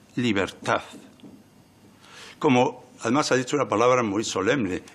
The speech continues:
"yo le acuso". Bueno, es verdad que esto tiene una teatralidad tan grande que si uno es más joven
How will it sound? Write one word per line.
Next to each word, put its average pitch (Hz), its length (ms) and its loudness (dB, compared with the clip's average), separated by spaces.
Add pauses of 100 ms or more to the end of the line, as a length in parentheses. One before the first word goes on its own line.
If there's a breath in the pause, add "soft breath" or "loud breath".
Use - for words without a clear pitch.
(180)
"yo 180 180 0
le 165 120 0
acuso". 143 560 -4 (160)
Bueno, - 300 -12
es 131 140 -12
verdad 113 240 -8
que 113 120 -6
esto 113 360 -4 (600 loud breath)
tiene 113 180 2
una 104 180 2
teatralidad 104 800 0
tan 101 200 -2
grande 110 380 -2
que 110 100 -6
si - 200 -6
uno 104 300 0
es 101 100 -2
más 98 260 -2
joven 107 440 -4